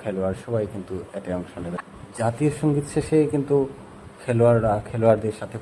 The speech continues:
পরিচিত হন। এখানে রেফারি রয়েছেন মাঝমাঠে, আজকে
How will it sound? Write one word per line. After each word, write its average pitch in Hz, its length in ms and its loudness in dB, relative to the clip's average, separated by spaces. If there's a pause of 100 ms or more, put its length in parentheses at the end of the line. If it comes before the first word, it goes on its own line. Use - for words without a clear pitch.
পরিচিত 110 400 -4
হন। 123 280 -2 (160)
এখানে 101 420 -2 (520)
রেফারি 107 360 2
রয়েছেন 123 440 2 (600)
মাঝমাঠে, 104 580 0 (220)
আজকে 101 440 -6